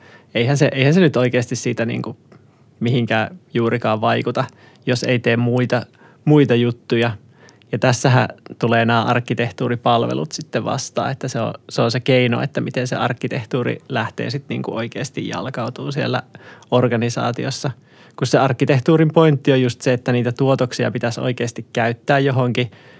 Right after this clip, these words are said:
ja sitten sen arkkitehtuurin pitäisi vaikuttaa vaikka niinku projektien suunnitteluun ja liiketoiminnan päätöksentekoon ja järjestelmien elinkaaren hallintaan liittyviin päätöksiin ja tämän tyyppisiin juttuihin, mutta eihän se,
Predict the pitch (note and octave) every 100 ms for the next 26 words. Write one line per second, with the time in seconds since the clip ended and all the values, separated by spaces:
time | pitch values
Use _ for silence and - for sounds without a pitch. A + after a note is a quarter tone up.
0 | _ - B2+ A#2+ B2 B2+ B2 A#2+ B2 A#2+
1 | - B2 A#2+ A2+ A#2 A#2+ B2+ A#2 A#2+ A#2+
2 | A#2+ - G2+ A2 - _ - A2 A2+ B2
3 | C3+ C3+ A#2 _ _ - - B2 A#2 A2
4 | A#2 A2+ B2+ B2+ C#3 C#3 A#2 A#2 A#2+ B2
5 | B2 - _ _ - B2 A#2 A#2 B2+ A#2+
6 | A#2+ A#2+ A2+ A2 A#2+ B2+ - C3 B2 C3+
7 | - B2+ B2+ B2+ A2 - - - B2+ B2
8 | B2+ A#2+ C3+ B2+ C3 B2 C3 C3 B2+ C3+
9 | B2+ B2+ C3 C3 - _ _ _ - C#3
10 | C#3 B2+ G#2+ B2+ A#2+ A#2+ - B2+ A#2+ A2+
11 | A2 G#2+ - A#2+ - B2+ A#2 A2+ G#2+ A#2+
12 | A2+ B2+ B2 A#2 A2+ A2 - A#2 A#2+ B2
13 | A#2+ C#3+ A2+ A2+ A#2 E3+